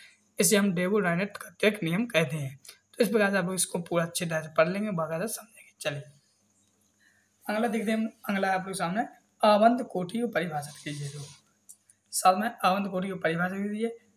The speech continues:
अथवा लिखा द्वि आघूर्ण से आप क्या समझते हैं, तो इसका भी आंसर देख लेते हैं हम। तो इसका हम अथवा वाला करेंगे, द्वि आघूर्ण से क्या समझते हैं। तो इसका आंसर आप लोग सामने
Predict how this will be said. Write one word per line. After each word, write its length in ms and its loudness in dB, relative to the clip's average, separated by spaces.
अथवा 280 2
लिखा 220 -4
द्वि 240 -4
आघूर्ण 400 0
से 180 -4
आप 220 -2
क्या 100 6
समझते 320 -8
हैं, 160 -20
तो 80 -20
इसका 240 -4
भी 80 -6
आंसर 220 -6
देख 140 -14
लेते 100 -12
हैं 160 -12
हम। 100 -12
तो 880 -8
इसका 200 0
हम 60 2
अथवा 220 4
वाला 180 4
करेंगे, 320 2
द्वि 300 2
आघूर्ण 340 0
से 220 2
क्या 200 -2
समझते 400 -10
हैं। 140 -20
तो 100 4
इसका 240 4
आंसर 180 4
आप 120 0
लोग 140 -2
सामने 220 0